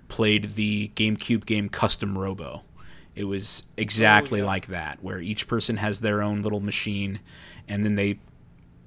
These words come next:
Speaker 1: bring them into those three D arenas. But, you know, all of those finales, the end of each season, was all about self-expression, about how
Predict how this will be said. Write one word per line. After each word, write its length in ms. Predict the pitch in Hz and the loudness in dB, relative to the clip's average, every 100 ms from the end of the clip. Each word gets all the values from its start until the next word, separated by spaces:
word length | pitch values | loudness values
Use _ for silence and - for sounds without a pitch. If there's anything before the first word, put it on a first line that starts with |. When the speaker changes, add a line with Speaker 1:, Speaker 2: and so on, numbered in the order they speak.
| - | 2
Speaker 1:
bring 180 | 120 | 4
them 140 | 107 104 | 4 2
into 180 | 101 - | 0 -2
those 220 | 101 - | -2 -2
three 180 | 107 104 | 0 0
D 160 | 95 | 0
arenas. 460 | 87 95 90 117 - - - - - | -4 -8 -10 -12 -14 -16 -20 -18 -16
But, 540 | - 107 147 160 117 - - - - 123 | -6 8 12 12 10 4 -10 -18 -8 2
you 100 | 120 | 6
know, 140 | 117 | 6
all 320 | 113 117 160 | 6 6 6
of 120 | 156 | 8
those 500 | 131 131 131 120 - - | 10 12 12 8 2 -2
finales, 720 | - - 117 123 160 127 113 - | -6 4 6 8 6 6 4 2
the 180 | 113 | 2
end 220 | 107 135 131 | 4 4 4
of 140 | 117 | 4
each 240 | 120 117 | 2 2
season, 480 | - 113 117 117 110 - - - | 0 2 4 4 2 -2 -14 -4
was 140 | 107 | -2
all 240 | 120 123 147 | 2 4 6
about 320 | 135 113 - | 6 4 0
self-expression, 1160 | - 117 123 123 - - - 113 - - 71 - | 2 4 4 2 -2 -2 2 2 0 -6 -12 -10
about 300 | 98 101 98 | -4 -4 0
how 340 | 113 110 107 | 2 2 0